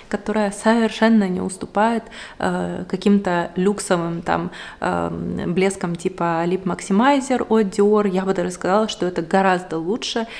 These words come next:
и по уходовым свойствам, и даже по эффекту, который он даёт на губах. Наверное, не совсем моя история, но я для вас пробую разное.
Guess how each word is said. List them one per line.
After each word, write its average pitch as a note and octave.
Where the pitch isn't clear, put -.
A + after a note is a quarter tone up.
и F#3+
по F3+
уходовым A3+
свойствам, G3+
и F#3+
даже F#3
по F#3
эффекту, C4
который G3
он G#3+
даёт F#3+
на F#3
губах. F3
Наверное, C4+
не A3+
совсем G3
моя G3
история, D#4+
но G3+
я B3
для G#3
вас G#3
пробую G3
разное. -